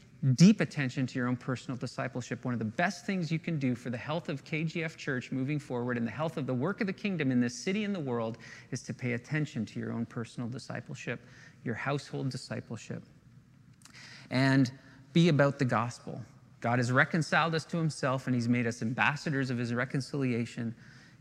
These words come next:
There are more and more hubs of people needed to reach more and more people who are without Jesus, without deep connection, without a loving community around them.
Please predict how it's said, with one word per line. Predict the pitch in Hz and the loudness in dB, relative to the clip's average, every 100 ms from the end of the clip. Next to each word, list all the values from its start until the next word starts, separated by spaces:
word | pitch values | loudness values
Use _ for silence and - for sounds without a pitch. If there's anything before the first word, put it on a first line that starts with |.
| - - | -10 2
There | 127 | 6
are | 117 | 6
more | 127 135 147 196 196 | 8 8 8 8 6
and | 180 | 6
more | 165 156 | 4 2
hubs | 147 151 147 | 2 2 2
of | 143 - | -2 -2
people | 156 143 131 | -2 0 0
needed | 123 120 120 120 | 2 4 2 0
to | - | -2
reach | 117 120 - | 0 0 0
more | 131 127 170 190 | 2 4 4 4
and | 175 | 2
more | 151 | 0
people | - 135 123 123 117 - - - | -2 -2 -2 -2 -6 -8 -18 -16
who | - 139 | -2 0
are | 120 | 2
without | 123 131 147 165 156 | 2 2 2 2 2
Jesus, | 139 135 127 120 - | 2 2 2 -2 -4
without | 110 131 117 | -2 0 2
deep | 156 160 - | 2 2 2
connection, | 147 123 120 - 120 | -2 -2 -2 -4 -4
without | 117 120 | -2 -2
a | 110 | 0
loving | 113 131 156 170 | 2 4 2 0
community | - 139 131 127 120 | 0 0 0 0 -2
around | 110 110 110 | -4 -4 -4
them. | 110 110 | -4 -4